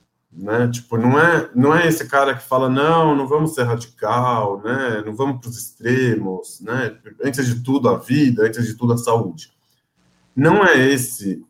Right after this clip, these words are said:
o, o, o demoníaco judaico. O demoníaco judaico, ele, ele, ele, ele aceita ser radical também. Agora, ele vai ser radical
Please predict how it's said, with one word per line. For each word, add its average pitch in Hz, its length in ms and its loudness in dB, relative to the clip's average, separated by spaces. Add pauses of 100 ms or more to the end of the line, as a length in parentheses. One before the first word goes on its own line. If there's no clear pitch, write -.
(180)
o, 101 180 -8
o, 107 320 -4
o 117 40 -2
demoníaco 110 520 2
judaico. - 360 -10
O - 40 -10
demoníaco 160 360 2
judaico, 165 320 0
ele, 180 240 -2
ele, 123 260 -2
ele, 123 140 4 (120)
ele 123 100 4
aceita 160 500 -2
ser 123 160 -2
radical 95 600 -4
também. 87 380 -8 (540)
Agora, 123 460 2
ele 139 160 2
vai 165 120 2
ser 160 140 0
radical 160 840 0